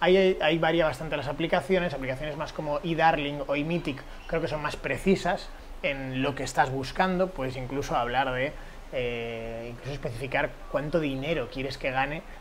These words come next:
la persona que estás buscando. Si para ti eso es importante, pues, eh, hay ciertas aplicaciones donde se puede bu-, ir a, a ese detalle. Punto cinco,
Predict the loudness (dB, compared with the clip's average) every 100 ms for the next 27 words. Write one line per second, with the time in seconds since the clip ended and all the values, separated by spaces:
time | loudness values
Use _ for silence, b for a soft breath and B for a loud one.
0 | -6 -4 -2 -4 -4 -4 -4 -4 2 2
1 | 2 -6 B B B -6 -4 2 0 2
2 | 0 0 -6 -2 0 4 4 4 2 0
3 | -2 -2 -2 -2 -2 -2 -4 -2 0 0
4 | 0 -4 -6 -8 -6 -4 -2 -2 4 6
5 | 6 2 4 6 6 4 4 4 4 2
6 | 6 6 6 4 -4 B B 6 10 12
7 | 10 10 8 10 10 10